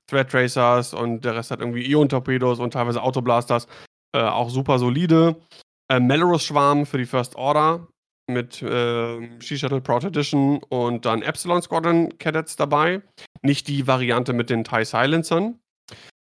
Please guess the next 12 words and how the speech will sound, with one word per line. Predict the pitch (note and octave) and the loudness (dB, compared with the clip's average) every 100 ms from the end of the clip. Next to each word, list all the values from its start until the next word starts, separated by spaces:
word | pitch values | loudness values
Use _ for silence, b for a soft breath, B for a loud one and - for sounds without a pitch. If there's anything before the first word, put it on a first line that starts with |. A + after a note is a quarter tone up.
| _ - | _ -2
Äh, | |
Resistance | B2 A2+ B2 B2+ G3 - G#2 G#2 - _ - | 2 4 4 4 2 2 2 0 -8 _ -8
auch, | A2+ F3 - - _ _ - | 0 0 -2 -12 _ _ -2
ähm, | D#3 D#3+ D#3+ D#3 D#3+ D#3+ D#3+ _ _ _ _ - | 2 2 2 0 0 -2 -6 _ _ _ _ -16
schwarmlastig, | C3+ - B2+ C#3+ D3 B2 C#3 - F3+ E3 | -12 -2 0 4 4 4 2 -2 -4 -2
sagen | D3+ D3+ | 0 0
wir | D3 | 2
mal, | C#3+ C#3+ | 2 2
so | C#3+ | 2
ein | C#3 | 0
bisschen. | C#3+ D3+ C#3+ C#3+ | -2 0 0 0
Klassischer | - B2 C3+ B2 A#2+ | -2 -2 -2 -2 -2